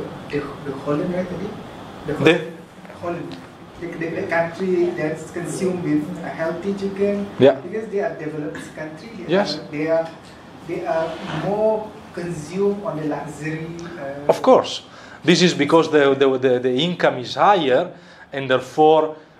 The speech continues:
Speaker 2: you can get concerned with other kind of things that I think the farmer, the poor farmer in Vietnam, maybe is not really concerned. He's more concerned to have, <laughs> anyway,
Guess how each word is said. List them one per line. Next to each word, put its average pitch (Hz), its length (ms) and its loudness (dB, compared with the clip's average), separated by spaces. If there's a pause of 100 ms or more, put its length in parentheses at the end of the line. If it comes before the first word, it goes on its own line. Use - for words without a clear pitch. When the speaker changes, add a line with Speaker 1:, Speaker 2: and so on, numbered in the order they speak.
(140)
Speaker 2:
you 147 140 0
can 143 220 0
get 143 280 0
concerned 131 760 -2
with 123 200 -6 (100)
other 170 380 2
kind 135 280 -2
of 120 100 -8
things 135 440 -8
that 123 300 -2 (640)
I 135 140 2
think 143 400 -4
the 127 80 0
farmer, 135 640 2
the 127 100 -6
poor 147 300 0
farmer 135 380 0
in 123 120 -8
Vietnam, 123 640 -4
maybe 117 240 -10
is 113 120 -12
not 120 220 -8
really 120 180 -8
concerned. 139 560 0 (340)
He's 120 100 -12
more 139 200 4
concerned 147 440 0
to 131 100 -8
have, - 440 2
<laughs> - 40 -20
anyway, 143 440 -4